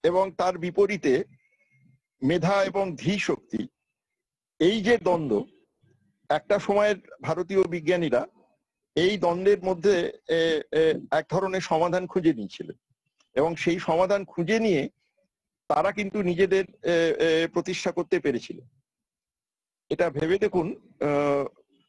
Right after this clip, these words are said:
সত্যেন বসু যখন ঢাকাতে বসে কাজ করছেন, তখন যে বিজ্ঞানীদের কাজ, এ, যে বিজ্ঞানীদের সঙ্গে তিনি, এ, তাদের, এ, কাজের যে সীমাবদ্ধতাটা তিনি অতিক্রম করার চেষ্টা করছেন,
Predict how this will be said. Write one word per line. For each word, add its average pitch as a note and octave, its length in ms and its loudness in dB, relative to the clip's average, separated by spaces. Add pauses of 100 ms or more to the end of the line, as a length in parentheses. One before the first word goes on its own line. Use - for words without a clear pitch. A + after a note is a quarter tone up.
সত্যেন G3 440 0
বসু F#3+ 280 -2
যখন F#3+ 460 0 (560)
ঢাকাতে G#3 540 0
বসে G#3 280 2
কাজ F#3 240 0
করছেন, A#2+ 440 -2 (680)
তখন G3 440 0
যে F3+ 280 2
বিজ্ঞানীদের G3+ 800 0
কাজ, F3+ 400 0 (200)
এ, E3+ 260 0
যে D#3+ 240 2
বিজ্ঞানীদের F#3+ 720 -2
সঙ্গে E3+ 640 -2 (960)
তিনি, F3+ 360 0
এ, E3 320 0
তাদের, D#3+ 480 0 (180)
এ, E3+ 400 -2 (180)
কাজের E3 400 -2
যে F3+ 140 0
সীমাবদ্ধতাটা F#3 880 2
তিনি E3+ 440 -2
অতিক্রম F#3+ 500 -2
করার F3+ 260 0
চেষ্টা E3 300 -2
করছেন, F3+ 380 -4